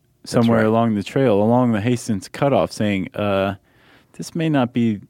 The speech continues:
Speaker 2: as good as I thought. You should probably turn back."
Speaker 1: Well, yeah, and before that, this other dude, um, named Kleiman was headed east from California
Speaker 2: Mm-hmm.
Speaker 1: by way of the Hastings Cutoff, and he said, "Don't go this way." He said, "You're,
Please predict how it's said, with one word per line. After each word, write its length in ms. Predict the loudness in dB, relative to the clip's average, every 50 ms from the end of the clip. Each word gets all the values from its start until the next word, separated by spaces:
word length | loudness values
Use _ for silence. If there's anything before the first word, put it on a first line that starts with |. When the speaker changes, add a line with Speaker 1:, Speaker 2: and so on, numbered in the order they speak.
| _ _ -6
Speaker 2:
as 180 | -6 -6 -6
good 220 | -6 -6 -4 -4 -4
as 140 | -4 -4
I 100 | -6 -8
thought. 380 | -8 -6 -4 -4 -2 -2 -4 -4
You 80 | -8 -10
should 180 | -10 -14 _
probably 480 | -4 -2 -2 -2 -2 -4 -6 -6 -8 -8
turn 320 | -8 -10 -10 -8 -8 -6 -6
back." 500 | -8 -8 -8 -12 -14 -18 _ -20 -20 _ -20 -20 _ _
Speaker 1:
Well, 100 | 0 2
yeah, 120 | 4 4 2
and 80 | 2
before 340 | 0 -2 -2 0 2 2 4 4
that, 300 | 2 2 2 0 0 0
this 180 | -2 -2 0
other 260 | 0 2 2 2 0
dude, 480 | 0 0 0 2 2 2 2 0 -2 -4 -4
um, 240 | -2 0 0 0 0
named 240 | 0 0 0 -2 -4
Kleiman 640 | -2 -2 0 2 2 2 2 0 0 -2 -4 -4 -6
was 200 | -6 -8 -6 -4
headed 420 | -2 0 0 2 2 0 0 -2 -6 _
east 500 | -2 0 0 0 -2 -4 -8 -12 -14 -16 -20 -12
from 180 | -6 -6 -6 -2
California 720 | 0 0 0 0 0 0 -2 -2 0 0 -2 -2 -4 -6 -8 _
Speaker 2:
Mm-hmm. 160 | -14 -14 -12 -14 -14 -18 _ _ _
Speaker 1:
by 140 | 0 2 2
way 180 | 4 2 2
of 60 | 0
the 60 | 0 0
Hastings 420 | -2 -2 -2 -2 -4 -6 -8 -4
Cutoff, 460 | -2 0 0 2 2 0 0 -2 -6 _ _ _ _ _ _ _
and 160 | -6 -6 -2 0
he 120 | -2 -2
said, 340 | 0 2 2 2 2 0 -4 -10 _ -20 _ _ _ _ _ -8
"Don't 260 | -2 -2 0 0 0 2
go 160 | 2 4 4
this 260 | 4 2 -2 -4 -4
way." 260 | -4 -4 -4 -4 -6 -10 _ _ _ _ _ _ _ _ _ _ _ _
He 100 | -8 -6
said, 260 | -2 0 0 0 0
"You're, 260 | 0 0 0 0 0